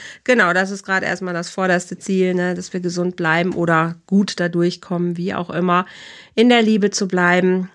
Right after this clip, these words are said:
Ihr Lieben, ich wünsche euch da draußen eine gute Zeit, bleibt gesund und auf dass wir uns in alter Frische nächste Woche wiederhören.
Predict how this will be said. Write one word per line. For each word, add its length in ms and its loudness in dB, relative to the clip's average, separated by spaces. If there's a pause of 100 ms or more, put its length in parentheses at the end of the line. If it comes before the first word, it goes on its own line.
(120)
Ihr 80 -2
Lieben, 180 2
ich 160 -4
wünsche 300 0
euch 120 0
da 120 -6
draußen 560 -6
eine 280 -2
gute 360 -2
Zeit, 500 -4
bleibt 380 0
gesund 500 -2
und 160 -4
auf 180 -8
dass 320 -4
wir 160 -2
uns 300 -4 (460)
in 100 -2
alter 300 0
Frische 520 -6 (280)
nächste 340 -4
Woche 280 -8
wiederhören. 540 -6